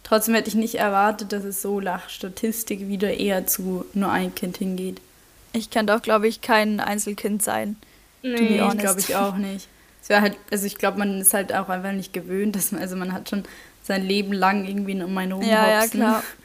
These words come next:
Speaker 3: Ja, und irgendwie, also mir taugt das au-, schon auch, dass irgendwie dann mehr los ist daheim oder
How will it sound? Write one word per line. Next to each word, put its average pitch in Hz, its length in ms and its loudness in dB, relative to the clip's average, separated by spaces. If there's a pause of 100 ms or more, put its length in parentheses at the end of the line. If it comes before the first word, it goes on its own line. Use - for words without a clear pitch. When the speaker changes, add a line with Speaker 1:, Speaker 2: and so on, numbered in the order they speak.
(340)
Speaker 3:
Ja, 240 440 8
und 247 200 2
irgendwie, 254 560 4 (160)
also 233 180 -2
mir 233 220 0
taugt 226 420 -2
das 240 180 -2
au-, - 220 -2
schon 233 300 -2
auch, 220 280 2
dass 226 240 -8
irgendwie 226 280 -2
dann 214 260 -2
mehr 214 440 0
los 214 480 -2
ist 254 220 -6
daheim 240 540 4
oder 220 360 0